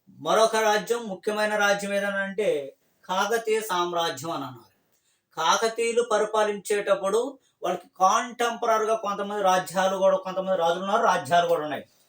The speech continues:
అవి ఏదైనానంటే కళ్యాణి చాళుక్యులు, కళ్యాణి అనేటువంటి ఒక ఏరియా ఉన్నది మనకు, కళ్యాణి, ఓకేనా? రైట్, ఒక ఏరియా. రెండోది ఇది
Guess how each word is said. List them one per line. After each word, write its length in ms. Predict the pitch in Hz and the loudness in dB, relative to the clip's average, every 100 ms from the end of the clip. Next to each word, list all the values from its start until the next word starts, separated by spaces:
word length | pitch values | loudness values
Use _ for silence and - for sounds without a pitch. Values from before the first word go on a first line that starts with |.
| _ _ | _ _
అవి 200 | 165 190 | -6 -2
ఏదైనానంటే 1000 | 185 202 220 214 208 208 214 151 147 - _ _ _ - | -2 -2 -2 -4 -4 -2 0 0 -2 -6 _ _ _ -6
కళ్యాణి 600 | 175 196 208 214 214 220 208 | -4 -2 -2 -2 -2 -4 0
చాళుక్యులు, 480 | 196 202 196 202 208 | 2 2 -2 -2 -2
కళ్యాణి 520 | - 185 208 202 208 | -2 -2 0 0 0
అనేటువంటి 440 | 202 196 196 196 | -2 -4 -6 -4
ఒక 140 | 190 185 | -4 -2
ఏరియా 300 | 190 196 196 | -2 0 -2
ఉన్నది 240 | 196 196 | 0 -4
మనకు, 480 | 190 196 202 233 254 _ _ _ - | -4 -6 0 0 -2 _ _ _ -4
కళ్యాణి, 1040 | 175 190 196 190 185 175 185 180 170 - _ - | -2 0 -2 0 -2 -4 -4 -4 -4 -8 _ -16
ఓకేనా? 260 | - 208 196 | -6 -2 2
రైట్, 360 | 185 180 - _ - | 2 2 -2 _ -8
ఒక 160 | 175 175 | -6 -2
ఏరియా. 380 | 156 - 107 - _ _ _ _ - | 0 -2 -6 -20 _ _ _ _ -6
రెండోది 280 | 196 208 208 | -2 0 0
ఇది 440 | 208 208 214 | 0 0 0